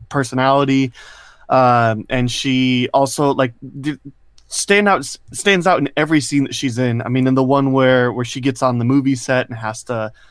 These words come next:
essentially, you know, do her audition, um, and then there's, uh, there's a scene later on the soundstage, which is, um,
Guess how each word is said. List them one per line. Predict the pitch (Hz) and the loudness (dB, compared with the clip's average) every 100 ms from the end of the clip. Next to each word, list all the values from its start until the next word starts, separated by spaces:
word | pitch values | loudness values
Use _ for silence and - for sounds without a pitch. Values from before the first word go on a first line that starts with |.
| - _ | -20 _
essentially, | 123 135 120 127 120 107 | -6 -4 -4 -2 -4 -4
you | 117 | -8
know, | 107 | -6
do | 117 120 | -4 -2
her | 120 110 | 0 0
audition, | 117 139 131 131 120 117 _ _ | 2 0 0 -4 -4 -6 _ _
um, | 107 113 117 117 107 - | -10 -8 -8 -10 -14 -16
and | 117 117 117 | -6 -4 -2
then | 120 | -2
there's, | 117 117 110 - - _ _ | -2 -2 -6 -16 -20 _ _
uh, | 127 123 135 | 2 2 2
there's | 131 | 0
a | 127 | 0
scene | - 135 | 0 2
later | 127 135 139 | 4 4 2
on | |
the | 123 | 0
soundstage, | 117 123 147 170 - 175 180 185 135 | 0 2 2 0 0 2 4 2 0
which | 120 - | -4 0
is, | 127 110 - - - _ _ _ - 123 | -2 -2 -6 -10 -16 _ _ _ -12 -4
um, | 117 107 - | -2 -4 -6